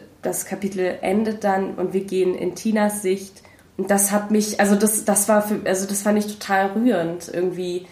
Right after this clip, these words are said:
plötzlich diese Frau, die sich eben so befreit fühlt von dem Verhalten der anderen Frau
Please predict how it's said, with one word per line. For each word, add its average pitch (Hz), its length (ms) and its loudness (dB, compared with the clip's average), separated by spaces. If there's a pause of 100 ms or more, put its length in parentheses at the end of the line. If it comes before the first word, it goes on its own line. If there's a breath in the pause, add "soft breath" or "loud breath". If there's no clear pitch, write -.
(280 loud breath)
plötzlich 196 280 0
diese 196 200 -2
Frau, 196 720 -2 (420 loud breath)
die 202 100 0
sich 190 280 -4
eben 190 440 -2 (840)
so 190 180 -4
befreit 190 560 -2
fühlt 190 360 -2
von 185 220 -2
dem 185 120 0
Verhalten 190 500 -2
der 165 180 -4
anderen 247 360 0
Frau 233 580 -2